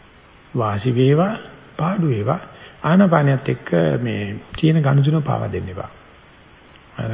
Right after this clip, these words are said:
හදවතින් "ඔබ විසුදු බිමේ අපි තනි කලේ නැත කිසි දිනේ" කියලා අර සින්දුවක් තියෙන්නේ. ඒ වගේ හිතාගෙන බහින්න ඕනේ. ආනාපානත් එක්ක ගන්න මේ කසාදේ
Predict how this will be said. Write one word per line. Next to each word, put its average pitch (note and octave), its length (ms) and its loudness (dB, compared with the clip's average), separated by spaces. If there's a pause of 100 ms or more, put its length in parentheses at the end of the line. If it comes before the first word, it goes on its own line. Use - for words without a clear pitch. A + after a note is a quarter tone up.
(120)
හදවතින් B2 680 2
"ඔබ B2+ 140 0
විසුදු A#2+ 380 0
බිමේ D3+ 460 4
අපි B2+ 220 0
තනි C#3+ 280 2
කලේ E3+ 400 6
නැත E3 260 0
කිසි C#3+ 220 2
දිනේ" C#3 420 4
කියලා C3+ 220 4
අර C#3 80 2
සින්දුවක් D3 340 2
තියෙන්නේ. A3+ 260 0 (960)
ඒ D3 100 0
වගේ D#3 200 4
හිතාගෙන F3 480 6
බහින්න B2 320 6
ඕනේ. C3+ 280 4 (380)
ආනාපානත් F#3 760 4
එක්ක F3+ 160 0
ගන්න E3 380 4
මේ D3 200 4 (680)
කසාදේ G#2+ 580 -4